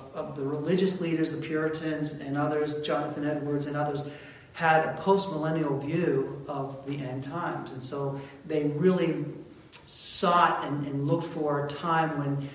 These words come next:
there would be this golden age, that there would be a Christianization of, of the world, at least have Christian ethos, which is better than not, right?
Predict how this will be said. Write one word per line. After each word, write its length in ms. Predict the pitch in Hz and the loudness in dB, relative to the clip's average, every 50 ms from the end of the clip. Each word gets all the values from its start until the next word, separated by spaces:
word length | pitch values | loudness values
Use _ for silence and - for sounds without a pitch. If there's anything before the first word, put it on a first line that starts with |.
| - - | -14 -10
there 160 | - 151 151 147 | -4 -2 -2 0
would 400 | 147 147 160 208 247 233 - - | 0 4 6 8 8 8 6 4
be 160 | 170 156 147 | 2 2 0
this 160 | 135 131 - | 0 -2 -2
golden 440 | - - 151 147 147 143 135 131 139 | -4 -2 -2 0 0 0 0 0 -2
age, 260 | 127 127 127 131 127 | -4 -6 -6 -6 -6
that 240 | 135 147 147 147 139 | -4 -2 -2 -2 0
there 120 | 151 147 | 0 0
would 300 | 147 147 165 202 214 202 | 0 4 6 6 6 6
be 240 | 185 175 165 156 - | 4 2 0 0 -2
a 60 | 160 | -4
Christianization 1200 | - - - 185 170 - - - 156 151 139 135 143 147 147 151 151 143 - 151 143 143 143 139 - | -6 -6 -4 -4 -4 -4 -4 -4 -4 -2 -2 0 0 0 2 2 0 -2 -2 -2 -2 -2 -2 -4 -4
of, 300 | 139 135 135 135 - - - - - - - - - - | -4 -4 -4 -4 -6 -8 -10 -12 -16 -18 -20 -20 -14 -8
of 160 | - 143 143 143 | -6 -4 -2 -2
the 80 | 147 | -2
world, 380 | 135 135 147 143 143 147 143 143 | 0 0 0 2 2 2 0 0
at 80 | 147 | 0
least 160 | 165 185 180 180 | 0 0 0 2
have 180 | 160 143 147 | 0 0 -2
Christian 480 | - - 190 180 - - 165 147 - - | -2 -2 -2 0 0 0 -2 -4 -4 -4
ethos, 880 | 175 170 - 170 - 160 143 143 139 131 127 - - - - - - - - - - - - - - - - - | -4 -4 -4 -2 0 2 2 2 2 0 -2 -2 -4 -4 -4 -6 -14 -20 -20 -20 -20 -20 -20 -20 -20 -20 -10 -6
which 180 | 165 143 143 | -2 0 2
is 280 | 156 156 147 - - - | 2 2 2 0 -2 -4
better 300 | - 175 175 175 175 165 | 2 4 4 6 6 6
than 280 | 160 165 156 160 156 156 | 6 6 4 4 4 4
not, 500 | 175 196 185 147 139 139 - - - 147 | 6 6 6 6 6 2 0 -4 -4 -2
right? 380 | 143 165 180 190 185 - - | -2 2 2 2 2 0 -2